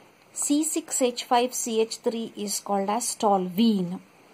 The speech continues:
As you all know, if you remove one hydrogen from toluene, you will get C six H five C H two, which is called as benzyl group.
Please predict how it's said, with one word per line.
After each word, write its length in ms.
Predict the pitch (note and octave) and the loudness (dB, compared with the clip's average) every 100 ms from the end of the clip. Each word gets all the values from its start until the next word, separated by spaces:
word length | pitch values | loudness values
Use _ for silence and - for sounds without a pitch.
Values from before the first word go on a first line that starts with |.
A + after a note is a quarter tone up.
| - _ _ _ | -20 _ _ _
As 220 | - F#3+ G3+ | -4 -4 -2
you 100 | G3+ | 0
all 120 | G3+ | 0
know, 220 | G3 F#3 - | 0 -4 -6
if 160 | A#3 C4+ | -6 -2
you 80 | |
remove 260 | C4+ C4+ D4+ | 2 4 4
one 240 | B3 D4+ E4+ | 4 4 2
hydrogen 720 | C4+ G#3+ G3 B3 C4+ C#4 C#4 | 0 0 2 4 4 2 0
from 260 | - A#3+ A#3 | 2 0 0
toluene, 540 | G#3 F#3+ G3+ G#3+ A3+ | 4 4 4 0 -2
you 80 | G3+ | -2
will 120 | F#3+ | -2
get 180 | G3 G3 | -2 -4
C 220 | - B3+ | -4 -4
six 320 | C4 C4+ - | -4 -6 -4
H 220 | A3 G3 - | -4 -4 -4
five 320 | G#3 G3+ G#3 | -2 0 -2
C 260 | - F#3+ | -8 -8
H 220 | F3+ F#3 - | -8 -8 -8
two, 80 | |
which 240 | B3+ F#3+ F3+ | -6 -6 -8
is 160 | F3 | -10
called 320 | - F#3+ F3+ F#3 | -6 -2 0 2
as 340 | C4 F4 - - - - - | 2 2 -2 -10 -20 -20 -6
benzyl 840 | D#3+ F#3 F3+ F#3 F3+ F3+ F3 D#3+ | -2 0 -2 -4 -2 -2 -2 -4
group. 460 | - F#3+ - - | 0 0 -2 -14